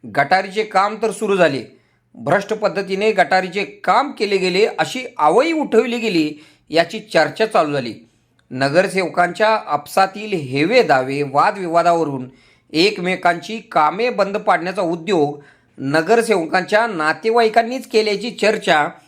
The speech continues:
यावेळी शहरात झाली. वादविवाद, टक्केवारीवरून बदनाम झालेली नगरपंचायत आज पुन्हा एकदा चर्चेत आलेली आहे. सकाळच्या सुमारास गटारीचे काम सुरू आहे, त्या ठिकाणी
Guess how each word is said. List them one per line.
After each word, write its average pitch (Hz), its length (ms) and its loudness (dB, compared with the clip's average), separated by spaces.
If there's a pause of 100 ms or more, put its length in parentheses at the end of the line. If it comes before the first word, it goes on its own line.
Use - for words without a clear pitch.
(260)
यावेळी 180 320 4
शहरात 165 360 4
झाली. 139 500 -4 (400)
वादविवाद, 175 920 2 (340)
टक्केवारीवरून 202 920 2 (320)
बदनाम 156 640 0
झालेली 202 400 0
नगरपंचायत 190 720 0
आज 160 260 4 (520)
पुन्हा 190 360 2
एकदा 226 240 4
चर्चेत 185 440 -2
आलेली 156 280 2
आहे. 135 460 -2 (1080)
सकाळच्या 165 440 0
सुमारास 170 540 0 (180)
गटारीचे 175 520 0
काम 175 360 0
सुरू 165 240 -4
आहे, 180 320 4 (520)
त्या 214 120 4
ठिकाणी 185 540 0